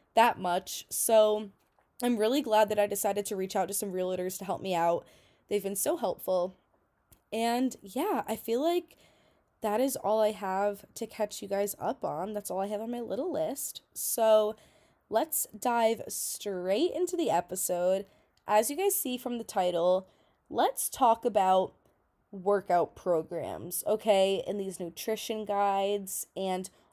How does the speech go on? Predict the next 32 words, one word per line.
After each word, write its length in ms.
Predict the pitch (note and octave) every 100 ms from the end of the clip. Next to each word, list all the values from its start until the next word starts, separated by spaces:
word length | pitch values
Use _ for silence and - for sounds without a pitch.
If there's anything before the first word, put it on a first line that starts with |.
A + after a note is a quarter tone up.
| -
all 200 | A3+ A#3+
these 260 | C4+ B3+
little 420 | A3+ A3 G#3+ G#3
quote-unquote, 840 | - - A3 G#3+ A3 A3 G#3 G3 -
like, 300 | F#3+ F3+ _ _ _
weird 560 | F#3 F#3+ A3+ A#3+ A3+ G#3
tricks 560 | - A3+ A3+ A3+ - G#3
you 100 | G3
see 240 | - A3+
online. 800 | A#3+ A#3 G3+ F3+ F3+ F3+ F3+ F#3 _ _ _ _ _ _ _ -
Are 140 | D4+
you 160 | D#4+ D4+
being 240 | A#3 G#3
scammed? 680 | G3 - E3 - - F#3+ - _ _ - - _ -
I 120 | B3+
know 480 | A#3+ G#3+ C4+ G4+ -
with 260 | G3+ A#3
the 80 | B3
new 180 | G#3+ F#3
year, 460 | F#3 G#3 A3 A#3+ A#3+ _ _ _ _ _
I'm 160 | G3+
sure 280 | A3 - G3
there 180 | A3+ G#3
are 320 | G3 F#3+ F#3+ _ -
plenty 760 | - G#3+ G3 F#3 G3 - A3
of 220 | E3+ E3+
guides, 500 | - G3 G3 G3 G3
programs, 760 | - - G3+ G3 G3 G3+ G3+ G3
and 180 | - F#3+
trends 440 | - E3+ E3+ F#3+
going 280 | - G#3+ G#3+
out, 320 | G#3 G#3+ G3+